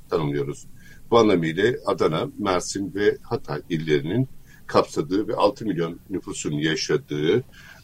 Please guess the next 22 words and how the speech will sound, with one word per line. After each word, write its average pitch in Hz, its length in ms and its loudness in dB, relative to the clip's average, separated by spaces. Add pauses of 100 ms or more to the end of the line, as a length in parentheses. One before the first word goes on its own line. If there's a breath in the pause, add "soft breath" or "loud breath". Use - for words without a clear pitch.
a, 98 260 6 (580)
yaş, 107 560 0 (100)
genç 101 340 0
yaş 92 180 -2
grubunun 87 380 -6
biraz 90 300 -2
daha 78 320 -4
Türkiye 82 320 -2
ortalamasından 76 640 -2
fazla 80 420 0
olduğu 78 420 4 (400 soft breath)
ama 92 200 0
kişi - 260 -4
başı 92 240 2
gelirin 82 460 -2
Türkiye - 360 0
ortalamasının 78 640 -2
daha 80 220 0
düşük - 320 -10
olduğu 135 680 4
bir 127 180 4
bölge. - 380 6